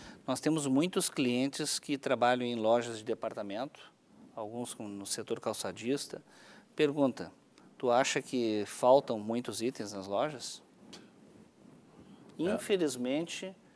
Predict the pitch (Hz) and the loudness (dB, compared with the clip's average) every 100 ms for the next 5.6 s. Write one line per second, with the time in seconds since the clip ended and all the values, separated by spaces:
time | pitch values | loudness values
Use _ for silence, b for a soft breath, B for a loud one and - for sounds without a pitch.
0 | b b b - 135 - 165 196 226 - | b b b -10 -8 2 10 10 8 -4
1 | 185 156 165 - 143 135 - 123 139 170 | 2 4 4 2 0 0 0 -2 0 0
2 | 214 - 175 113 - B B - - 127 | 2 8 8 8 0 B B -6 -2 -2
3 | 110 135 - 147 143 147 135 135 135 - | 0 0 2 0 2 2 2 4 2 0
4 | - - - - - - 175 196 190 185 | -4 -4 -2 4 6 10 10 10 4 2
5 | 190 - 165 143 110 | 2 4 6 6 4